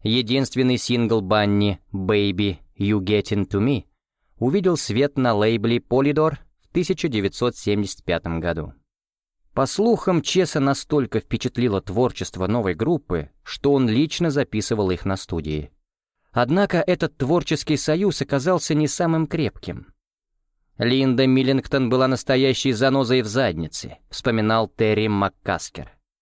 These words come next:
«Наша музыка звучала намного тяжелее, чем сингл», записанный в типичном для середины семидесятых стиле группы Смоки.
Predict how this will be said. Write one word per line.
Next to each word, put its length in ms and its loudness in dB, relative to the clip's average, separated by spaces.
«Наша 320 0
музыка 460 2
звучала 460 0
намного 460 2
тяжелее, 640 0
чем 260 -2
сингл», 500 -2
записанный 540 -4
в 60 -10
типичном 560 -4
для 100 -2
середины 380 -4
семидесятых 600 -4
стиле 320 -2
группы 320 -2
Смоки. 640 -4